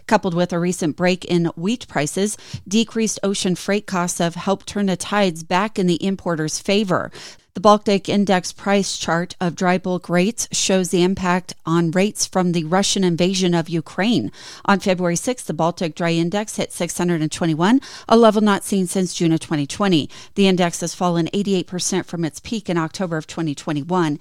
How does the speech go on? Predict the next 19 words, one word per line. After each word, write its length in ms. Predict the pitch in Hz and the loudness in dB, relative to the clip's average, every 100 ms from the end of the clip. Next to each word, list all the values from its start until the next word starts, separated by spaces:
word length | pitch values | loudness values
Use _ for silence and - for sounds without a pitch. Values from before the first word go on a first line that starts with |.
| - - - | -10 -12 0
In 120 | 208 | 2
recent 400 | 196 196 196 - | 2 0 -2 -2
years, 420 | 196 185 196 - | 0 0 -2 -4
dry 280 | - 170 165 | 2 2 2
bulk 320 | 185 175 - | 0 -2 -2
freight 260 | 202 233 - | -4 -2 -2
and 140 | 160 | -2
Chinese 460 | - 190 190 180 190 | 0 0 0 0 -2
economic 460 | 180 175 170 160 | -2 0 0 0
growth 260 | - 180 208 | 0 -2 0
have 160 | 180 156 | -6 -6
become 380 | 165 175 170 160 | -4 0 0 2
interconnected. 800 | 233 208 160 180 196 - 165 180 - - - | 2 2 2 2 2 4 2 2 -4 -14 0
Vessel 340 | 190 - 208 | 0 2 -2
supply 400 | 185 202 - 190 | -2 -8 -2 0
and 240 | 208 180 165 | 2 0 0
demand, 480 | 180 180 202 - | 2 4 2 -2
port 240 | - 208 190 | -2 -2 0
congestion, 580 | 190 190 175 - 220 | -2 0 0 0 -2